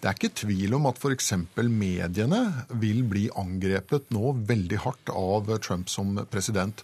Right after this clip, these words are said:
Han har allerede sagt at, eh, disse mainstream-mediene, som han anser for løgnaktige, ikke vil bli invitert til pressebrifinger på Det hvite hus og så videre.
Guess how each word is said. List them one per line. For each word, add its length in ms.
Han 120
har 140
allerede 240
sagt 400
at, 140
eh, 340
disse 240
mainstream-mediene, 1080
som 220
han 340
anser 480
for 320
løgnaktige, 680
ikke 340
vil 140
bli 460
invitert 640
til 180
pressebrifinger 840
på 360
Det 120
hvite 280
hus 280
og 80
så 100
videre. 320